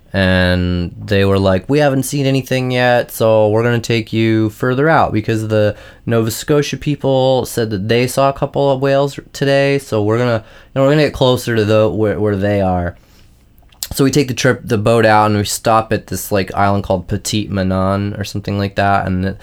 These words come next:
the puffins breed there. It's the farthest south that they breed in the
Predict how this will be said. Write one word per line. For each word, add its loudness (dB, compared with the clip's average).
the -4
puffins -2
breed -4
there. 0
It's -18
the -12
farthest -2
south 0
that -8
they -2
breed -2
in -2
the -2